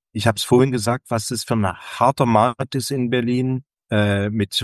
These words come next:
hundert Erstligisten. Wir haben bei jedem Spiel der Frauen mittlerweile zwischen tausendfünfhundert und zweitausend zappende Zuschauer. Das ist, ist überragend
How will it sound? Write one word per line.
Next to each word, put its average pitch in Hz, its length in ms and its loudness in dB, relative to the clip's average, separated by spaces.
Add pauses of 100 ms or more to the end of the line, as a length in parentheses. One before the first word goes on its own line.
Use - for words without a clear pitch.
hundert 131 340 4
Erstligisten. 131 800 0
Wir 110 120 4
haben 120 200 -2
bei 117 120 4
jedem 127 260 2
Spiel 127 300 -2
der 127 120 4
Frauen 123 380 0
mittlerweile 113 640 2 (420)
zwischen 113 360 -2
tausendfünfhundert 123 920 0
und 110 140 -2
zweitausend 117 640 0
zappende - 1300 -10
Zuschauer. 135 720 -2
Das 110 220 -4
ist, 113 140 -6 (540)
ist - 160 -10
überragend 107 840 0